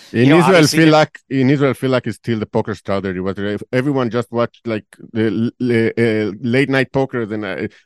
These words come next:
Speaker 1: after dark and stuff, and, and that's all the poker they know. So you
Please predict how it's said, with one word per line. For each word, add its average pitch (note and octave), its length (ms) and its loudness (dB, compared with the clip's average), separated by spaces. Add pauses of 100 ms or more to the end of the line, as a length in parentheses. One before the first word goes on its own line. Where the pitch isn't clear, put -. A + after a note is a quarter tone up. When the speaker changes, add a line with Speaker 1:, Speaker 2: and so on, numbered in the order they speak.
Speaker 1:
after A#2+ 280 0
dark B2+ 300 2
and A#2+ 100 0
stuff, A#2+ 280 0
and, A2+ 200 -2
and B2+ 200 4
that's C#3+ 180 2
all B2 160 2
the A#2 80 -2
poker A2+ 260 -2
they G2 120 -4
know. G2 160 -4
So A#2+ 180 -4
you A#2 120 -8